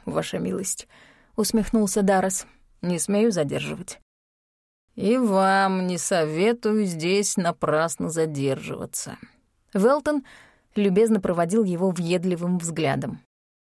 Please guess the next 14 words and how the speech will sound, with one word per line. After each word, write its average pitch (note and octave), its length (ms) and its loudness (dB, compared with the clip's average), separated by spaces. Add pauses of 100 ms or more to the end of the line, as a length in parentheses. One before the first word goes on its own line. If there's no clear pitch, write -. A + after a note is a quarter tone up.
(360)
Его C4+ 280 4
рвение C4+ 640 4
и G3+ 40 2
преданность C#4+ 720 0
вполне D4+ 460 -2
заслуживали D4+ 640 -2
уважения. D4+ 800 0 (420)
Жаль, B3+ 280 4
что - 200 -2
методы G#3+ 500 2
были D3+ 260 0
не D#3+ 140 0
самые D#3 420 0
современные. D#3+ 840 -2